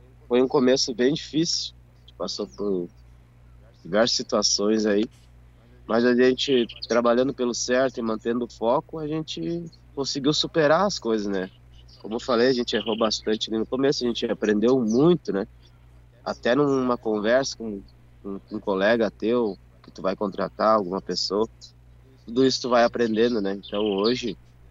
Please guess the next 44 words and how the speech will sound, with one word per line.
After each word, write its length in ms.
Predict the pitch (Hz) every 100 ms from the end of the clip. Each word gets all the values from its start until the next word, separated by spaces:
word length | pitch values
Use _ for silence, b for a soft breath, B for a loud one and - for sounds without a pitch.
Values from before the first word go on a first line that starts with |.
| - -
graças 380 | 98 104 117 -
a 40 |
Deus, 240 | 101 107 110
olhando 300 | 107 104 117
pra 180 | 110 104
trás 320 | 87 107 117
e 60 |
tudo 320 | 113 - 123 143
que, 320 | 120 101 76 - - - - - -
quando 160 | 95 110
a 60 |
gente 220 | 107 120 -
começou, 680 | 117 117 104 - 123 165 156
a 60 | -
gente 240 | 98 135
já 160 | 131 131
evoluiu 440 | 127 120 127 123
bastante, 960 | 135 113 120 - - 117 170 - - - -
a 40 |
gente 240 | 113 117 -
prioriza 540 | 123 117 120 131 123
hoje 380 | 113 127 120 104 b b b b - -
muito, 340 | 107 147 151
a, 420 | 123 - 101 90 80 -
além 320 | 95 98 117
da, 160 | 127 113
do 140 | 107
nosso 260 | 104 107 -
coleguismo 640 | 107 101 87 113 131 110
ali, 220 | 92 110 120
a 180 | 101
amizade, 640 | 104 110 95 101 113 104 104
né? 120 | 98
A 40 |
gente, 400 | 95 104 - 101 - B B -
gurizada 320 | 123 127 151
da 100 | 151
banda, 260 | 135 143 170
a 60 |
gente 240 | 170 180 180
é 40 |
tudo 220 | - 170
é 60 | 214
amigo, 320 | 143 131 87